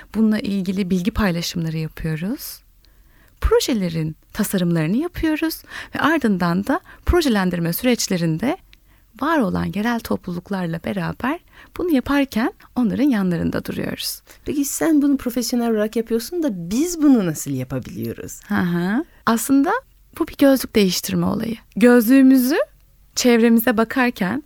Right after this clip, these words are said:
Speaker 1: öncelikli olarak ben nasıl bir dünyada yaşamak istiyorum? Nasıl bir ofiste, nasıl bir evde, nasıl bir okulda okumak istiyorum? Nasıl bir caddeden geçmek istiyorum?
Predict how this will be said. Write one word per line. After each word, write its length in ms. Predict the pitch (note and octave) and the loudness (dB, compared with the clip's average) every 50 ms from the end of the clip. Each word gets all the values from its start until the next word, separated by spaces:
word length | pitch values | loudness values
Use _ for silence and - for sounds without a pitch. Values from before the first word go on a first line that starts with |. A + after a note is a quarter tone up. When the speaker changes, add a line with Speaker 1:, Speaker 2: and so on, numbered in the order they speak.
| _ - | _ 4
Speaker 1:
öncelikli 500 | C4 C#4+ C#4+ C4 D4+ D4 C#4+ - - D4 | 4 6 6 4 2 0 0 0 0 0
olarak 400 | C#4 B3 B3+ C4 C#4 - - - | 0 2 0 -2 -2 -4 0 2
ben 220 | B3+ C4+ D4 E4 | 2 2 2 0
nasıl 260 | F#4+ G#4+ - - D4 | -2 -4 -4 -2 0
bir 100 | B3+ G3 | 0 2
dünyada 400 | G3 G3+ F#3+ F#3 F3+ E3+ E3+ - | 2 2 2 2 0 -2 -2 -2
yaşamak 440 | - F3+ - - F#3+ F#3 - F#2+ - | -4 -2 -2 -4 -4 -4 -4 -6 -6
istiyorum? 520 | - - - - A2 G#2 G2+ G2+ G#2 G2 - _ _ - - - - - - _ _ - | -8 -12 -8 -4 -2 -2 -2 -2 -4 -8 -10 _ _ -20 -20 -20 -20 -20 -20 _ _ -4
Nasıl 260 | - D#4 - - G4 E4+ | -2 -2 0 0 0 0
bir 80 | D4 | 0
ofiste, 600 | A#3+ A#3+ A3 - - G#3+ - - - - G#3 G#3+ G#3+ _ _ _ - | 0 0 -2 -2 -4 -6 -6 -6 -6 -6 -6 -6 -6 _ _ _ -4
nasıl 300 | A3 A3+ - - B3 A3 | -4 -4 -2 -4 -2 -2
bir 120 | B3+ - - | -2 -2 -2
evde, 420 | A3 A#3 A3+ G3+ - A#3 A3+ G#3 - _ _ _ - - - - | -2 -2 -2 -2 -2 -4 -4 -4 -6 _ _ _ -20 -12 -2 0
nasıl 200 | D4 D#4+ - A#4 | 0 0 2 2
bir 60 | A4+ | 4
okulda 380 | - - - - G4 F4+ - D#4 | 2 2 2 2 2 4 6 4
okumak 380 | C#4+ - - C4 B3 B3 - | 4 4 4 4 4 4 2
istiyorum? 640 | - - - - - A3+ A3 G#3 G#3 F#3+ G#3 G#3+ A#3+ - - _ - - _ _ - - - | -2 -8 -6 0 4 4 6 6 6 4 2 0 -2 -4 -10 _ -20 -20 _ _ -14 -4 -2
Nasıl 200 | A3+ A3+ - C#4 | 0 0 4 4
bir 80 | D4 A#3 | 4 6
caddeden 480 | C#4 C#4+ C#4+ - C#4+ C4 D4 C#4+ C#4 | 6 4 4 4 2 4 6 4 6
geçmek 380 | C4 C#4 C4 - B3+ B3+ B3 - | 4 2 2 2 2 0 0 0
istiyorum? 580 | - - - - - A3+ A3 G#3+ F#3+ G#3+ G3+ | -4 -10 -6 -2 0 2 2 2 0 -4 -6